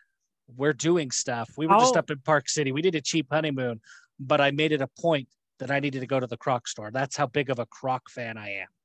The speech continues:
Speaker 2: It's a miracle that you got married. I mean, it's a
Speaker 1: Oh, yeah.
Speaker 2: miracle that I got married, but it's, like, doubly so.
Speaker 1: Oh, yeah. There's, without question, it's a, a really, <laughs> really,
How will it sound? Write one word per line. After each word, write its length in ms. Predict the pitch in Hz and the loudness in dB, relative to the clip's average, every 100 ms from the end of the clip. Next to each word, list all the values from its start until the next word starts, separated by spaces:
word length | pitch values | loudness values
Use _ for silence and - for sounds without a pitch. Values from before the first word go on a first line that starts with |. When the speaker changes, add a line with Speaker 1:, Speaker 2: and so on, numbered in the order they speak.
| _ _ _ _ _ _ _ _ _ _ _ | _ _ _ _ _ _ _ _ _ _ _
Speaker 2:
It's 180 | 214 269 | -2 0
a 60 | |
miracle 500 | 190 147 143 139 131 | 2 4 2 2 -2
that 140 | 123 127 | -2 -4
you 100 | 120 | -6
got 220 | 123 113 | -6 -8
married. 360 | 113 113 113 - - | -10 -10 -12 -14 -4
I 40 | 165 | 2
mean, 100 | 180 | 2
it's 140 | 170 | 4
a 20 | |
Speaker 1:
Oh, 40 | 175 | 4
yeah. 40 | 156 | 6
Speaker 2:
miracle 320 | 175 185 202 190 | 4 4 4 6
that 180 | 151 - | 4 2
I 200 | 131 147 | -4 0
got 260 | 170 196 | 2 2
married, 320 | 180 180 190 190 | 0 0 0 0
but 120 | 160 | -2
it's, 160 | 170 165 | -2 -4
like, 160 | 151 139 127 | -4 -8 -4
doubly 420 | 147 147 139 127 | 0 0 0 -4
so. 320 | 120 - 120 - _ _ _ _ | -4 -8 -10 -16 _ _ _ _
Speaker 1:
Oh, 120 | 117 | -10
yeah. 220 | 104 95 92 _ | -8 -10 -12 _
There's, 340 | 135 135 - 135 | -4 -4 -4 -6
without 360 | 131 131 113 | -6 -6 -8
question, 380 | - 98 - 104 | -10 -14 -14 -16
it's 180 | 104 95 | -16 -14
a, 140 | 104 - _ - _ _ | -14 -14 _ -20 _ _
a 120 | 147 131 | -4 -4
really, 500 | 120 151 151 147 139 | -2 0 2 0 0
<laughs> 360 | 110 113 113 | -4 -16 -4
really, 320 | 196 139 135 | -2 0 -2